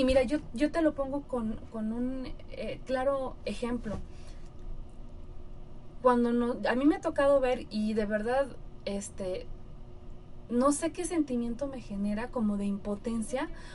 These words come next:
porque hay un momento en el que te tienes que mantener al margen. Cuando hay una persona que tiene una capacidad diferente,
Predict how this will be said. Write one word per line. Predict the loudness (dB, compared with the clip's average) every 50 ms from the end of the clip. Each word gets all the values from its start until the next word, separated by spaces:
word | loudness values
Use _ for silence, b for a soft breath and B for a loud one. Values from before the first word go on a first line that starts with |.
| B B
porque | B -6 -6 -6 -6 -8 -8 -4
hay | 0 0 0 2
un | 2
momento | 0 0 0 -2 -2 -4 -4
en | -4
el | -4 -4 -4
que | -6 -6
te | -4 -4 -6
tienes | -4 -4 -4 -4 -4 -4 -4 -4
que | -2 0 0 0 0 0 -2 -2 -4 -6 -10 -10 -10 -8 -6
mantener | -4 -2 -2 0 0 -2 -2 -2 -2 -2
al | -2 -2
margen. | -2 -2 -4 -4 -6 -8 -6 -6 -8 B B B B B B B
Cuando | 0 2 2 4 4
hay | 4 4
una | 4 4 4 2
persona | 2 0 0 0 0 0 0 -2 -2
que | -2 -4
tiene | -4 -2 -2 -2 -2 -2
una | -4 -4 -4 -4
capacidad | -6 -6 -4 -4 -4 -4 -4 -4 -4 -2 -4 -4
diferente, | -6 -6 -6 -4 -2 -2 -2 -2 -4 -6